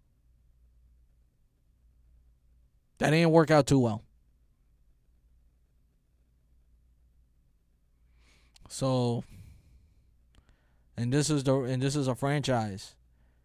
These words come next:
You know, these, these days the Raiders just find ways to lose. And their offense is,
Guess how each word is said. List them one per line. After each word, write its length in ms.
You 160
know, 400
these, 380
these 440
days 240
the 80
Raiders 300
just 260
find 260
ways 220
to 100
lose. 400
And 140
their 120
offense 460
is, 340